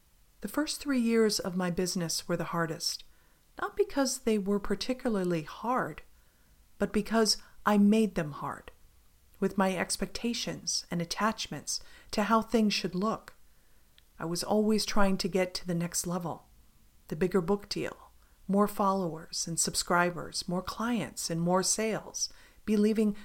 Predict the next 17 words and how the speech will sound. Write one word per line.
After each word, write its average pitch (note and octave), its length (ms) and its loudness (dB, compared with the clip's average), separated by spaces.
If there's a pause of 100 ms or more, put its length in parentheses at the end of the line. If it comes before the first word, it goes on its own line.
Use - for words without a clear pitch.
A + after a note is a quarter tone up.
success - 640 -2
was G#3+ 160 0
tied A#3+ 420 -2
to F#3+ 120 -6
these. - 480 -10 (840)
I F3 100 -4
had F#3 180 2
something B3 440 4
to G#3 100 -2
prove, - 580 0 (1200)
until A3+ 280 -6
I A3 80 0
realized A3+ 720 0 (680)
I G#3 80 -4
didn't." G#3+ 440 -4 (1400)
Something D#4 360 -2
shifted, C4 560 -2